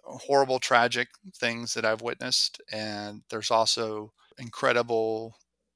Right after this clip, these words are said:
awesome things that I've witnessed, you know, witnessed bravery and compassion, and gotten to witness some great men and women, uh, do some great police work,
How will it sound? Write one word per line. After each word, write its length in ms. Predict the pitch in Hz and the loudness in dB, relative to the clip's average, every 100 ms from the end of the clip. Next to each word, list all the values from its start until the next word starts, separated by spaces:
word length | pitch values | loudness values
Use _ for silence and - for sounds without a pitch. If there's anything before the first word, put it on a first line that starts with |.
| _ | _
awesome 440 | 117 110 - 107 104 | 2 4 2 0 -8
things 320 | 104 104 104 | -8 -6 -6
that 80 | 101 | -6
I've 160 | 95 | -6
witnessed, 520 | 107 101 - - - - | -6 -12 -10 -4 -4 -4
you 100 | 101 | -10
know, 200 | 101 101 | -10 -8
witnessed 580 | 104 - 104 - - 107 | -8 -8 0 0 0 -6
bravery 720 | 107 110 113 110 107 107 107 | -4 -4 -4 -6 -6 -6 -8
and 480 | - 95 95 95 - | -10 -10 -12 -14 -16
compassion, 840 | - 104 - 110 110 - 104 104 104 - | -18 -8 0 0 0 -2 -6 -10 -14 -12
and 340 | 104 104 107 _ - - - - _ _ - | -12 -12 -14 _ -20 -20 -20 -20 _ _ 2
gotten 280 | 107 - | 2 2
to 260 | 117 104 101 | -2 -4 -6
witness 340 | - 113 113 - | -8 -10 0 0
some 160 | 110 | 0
great 260 | 104 110 107 | -4 -6 -6
men 160 | 113 110 | -10 -10
and 140 | 107 | -10
women, 420 | 107 107 107 107 - - | -10 -10 -12 -14 -18 -10
uh, 160 | 107 | -10
do 140 | 104 110 | -8 0
some 200 | - 104 | 0 0
great 240 | 107 110 | -8 -8
police 360 | - 110 110 - | -8 -8 -4 -4
work, 360 | 107 104 104 | -4 -6 -10